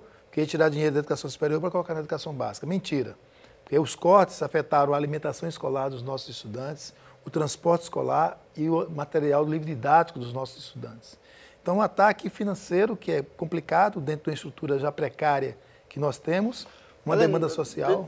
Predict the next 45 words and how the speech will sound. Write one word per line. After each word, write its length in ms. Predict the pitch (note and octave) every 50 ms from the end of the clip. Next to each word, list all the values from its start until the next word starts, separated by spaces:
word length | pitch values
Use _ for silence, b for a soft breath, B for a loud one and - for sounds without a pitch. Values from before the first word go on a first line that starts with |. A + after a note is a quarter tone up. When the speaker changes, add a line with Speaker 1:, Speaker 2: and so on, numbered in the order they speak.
| - -
Speaker 2:
é, 260 | G3 F#3 G3 F3+ F#3 F#3+
é 20 |
só 180 | - - G#4 G4+
me 100 | C#4 C4
interromper, 380 | - B3 A3+ A3+ A3+ A3+ A3+
porque, 420 | A3+ A3+ G#3+ - A3+ A3+ A3+ - - -
é, 380 | - E3+ F3+ F3+ F3 E3+ E3 -
quando 320 | - G#3+ B3 B3+ - A3+ F3
se 160 | - - G3
fala 380 | - - D#3+ D3+ C#3+ C#3+ C3+
em 100 | C#3+ C#3
cortes, 680 | B2+ - - E3 G3 G#3 F3+ - - A2 - - - - -
os 160 | D#3 D3+ -
cortes 360 | - G#3 G#3+ A3+ A3 F#3 E3+
aparecem 480 | F#3+ F3+ - E3+ E3 E3 D#3+ - F3 E3
muito 560 | D#3+ D#3+ E3 E3+ F3+ F#3+ G3+ G3+ G3 - F#3+
para 360 | - - F#3 F3 F#3+ F#3+ F#3+
o 80 | F#3 F3
nível 380 | E3 E3 F3+ G3+ F3+ G3 G3
superior, 640 | F#3 - - F3+ - G#3 G#3 G#3 G3 E3 B2+ G#2 F2+ -
Speaker 1:
Isso. 400 | - A#2 A2+ A2 G2+ G2+ - -
Speaker 2:
né, 180 | A#2+ C3 D3+ E3+
para 420 | E3 - - D3+ D#3 D#3+ E3 D#3
os, 140 | D#3 D#3 D3+
a, 40 | D3
a, 340 | C#3+ C#3+ D3 C3 B2+ C#3 C#3+
a, 300 | - - C#3 C#3 C#3 C3+
a, 520 | - - C3+ C3 C3 B2+ B2 A#2+ A2+ A#2+
as 120 | C3 A#2+ D3
universidades. 920 | D#3 D3 D#3 D#3 D3+ - E3+ D3 B2 G2+ F#2+ F#2 F2+ F#2+ F#2 - - - b b b b b b b
E 120 | D#3 F#3+
aí, 220 | G3 F#3+ G3+ A3+ A#3+
assim, 380 | A#3 - - - D#3 B2+ G#2+ - b b b b
é, 360 | - - C#3 C#3 C3+ C3+ C3 -
o 40 | -
que 60 | -
você 100 | - G#3+
tá 100 | A3 G#3+
falando 580 | - A#3 G#3+ G3+ F#3+ F#3+ G3+ A3+ A3+ A3 A#3 - - _
é 140 | - F3 F#3+
que, 340 | - - - G3 G#3 G#3 - - -
é, 480 | F3+ F3+ F3+ F3 E3+ E3+ E3 D#3+ D3 -
ele 200 | D#3 F#3 G#3 G#3
tem 180 | - - A#3
atingido 720 | A#3+ A#3 - A3+ G3 D#3+ C#3+ G3 A3+ A#3+ A3 A#3+ A3+ G#3